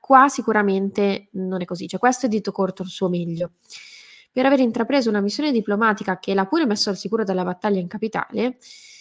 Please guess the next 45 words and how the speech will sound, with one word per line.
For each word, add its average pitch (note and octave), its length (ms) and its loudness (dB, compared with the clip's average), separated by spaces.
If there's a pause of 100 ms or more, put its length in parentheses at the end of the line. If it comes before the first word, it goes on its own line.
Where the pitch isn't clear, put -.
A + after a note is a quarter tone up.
(240)
della A3 200 0
quale C4 180 4
però A3+ 260 2
nessuno G3+ 400 -2
a F#3 60 0
cor-, G#3 380 -4
a G3+ 100 -2
corte G#3 460 0
è G3+ 100 0
a F#3+ 80 0
conoscenza, F#3+ 640 -4
al F3+ 100 -2
di F#3 100 -4
fuori G3 180 -2
del F3+ 160 -4
concilio F#3 420 -2
ristretto, F#3 520 -6
motivo F3+ 320 -4
per F3+ 160 -6
cui G#3 120 2
Sansa F#3+ 380 0
giustamente F#3+ 680 -4
non F#3 180 -4
capisce F#3+ 380 -2
cosa F#3 200 -4
ci F#3 140 -8
faccia F#3 260 -6
lì F#3 260 -2 (520)
tra, F3+ 420 -2
tra F3 220 -6
quelli G3 180 -2
da F#3 100 0
ricompensare, G#3 800 -2 (680)
Baelish A3+ 360 4
ottiene A3 560 0
uno B3 200 2
dei A#3+ 220 2
feudi F#3+ 320 -2
più B3+ 160 0
ricchi G#3 300 0
di G3 100 2
Westeros, F3+ 580 -4
seppur F#3+ 440 -4
solo F3+ 340 -2
nominalmente. F3+ 840 -4